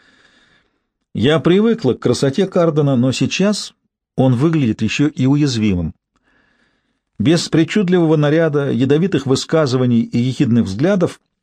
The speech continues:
он кажется обычным молодым человеком, и я чувствую себя неудобно, подсматривая за ним.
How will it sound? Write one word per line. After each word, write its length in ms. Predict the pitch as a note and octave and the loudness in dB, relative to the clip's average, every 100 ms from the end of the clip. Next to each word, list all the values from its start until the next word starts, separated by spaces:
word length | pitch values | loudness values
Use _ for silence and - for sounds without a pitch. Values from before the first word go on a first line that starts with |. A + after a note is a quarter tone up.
| _ _ _ | _ _ _
он 160 | - D3+ | 0 0
кажется 420 | D#3+ D3+ C#3+ D3+ | 2 0 0 0
обычным 600 | D3 D3 A3 A3 - E3 | 0 2 0 0 0 2
молодым 380 | C3 C3+ C#3 D3 | 2 2 2 0
человеком, 640 | B2+ C3 C3 F#3+ G3 D#3 - - _ _ _ _ _ _ - | 2 2 2 0 0 -2 -2 -12 _ _ _ _ _ _ -6
и 100 | G#2+ | 0
я 180 | A#2+ C#3+ | 2 2
чувствую 440 | - D#3 C#3+ C#3+ | 0 0 2 0
себя 260 | C3+ C#3 C#3+ | 2 2 2
неудобно, 640 | D#3 F3+ D#3+ C#3 F#2+ F#2+ | 2 0 2 2 2 -2
подсматривая 680 | F2 A#2 A#2 G#2+ F#2+ E2+ F2 | -2 -2 0 0 -2 -2 -2
за 120 | F2+ | -2
ним. 200 | E2+ E2+ | -4 -8